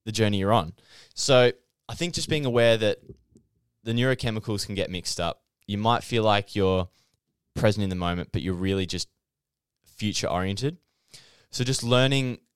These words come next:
it's, it takes a bit of reflection. Start asking yourself, "Did I feel good?" Like, w-, and a lot of the time your thoughts are important. Like, we,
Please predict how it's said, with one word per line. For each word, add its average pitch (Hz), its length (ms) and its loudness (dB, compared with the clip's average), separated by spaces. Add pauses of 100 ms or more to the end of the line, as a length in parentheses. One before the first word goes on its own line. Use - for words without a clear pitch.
(280)
it's, - 160 -8
it 131 120 -4
takes 147 260 0
a 165 60 -2
bit 143 120 -2
of 117 100 -4
reflection. 104 480 -2
Start - 280 2
asking 104 300 0
yourself, 95 340 -2
"Did 131 140 2
I 131 60 6
feel 127 280 0
good?" 104 380 -2 (220)
Like, 101 120 -4
w-, 117 180 -8 (140)
and 127 120 2
a 123 60 4
lot 143 160 4
of 180 80 -2
the 156 60 -8
time 127 280 0
your 110 80 0
thoughts 101 480 -2
are 80 40 -4
important. 95 480 -2
Like, 117 160 0
we, 110 300 -2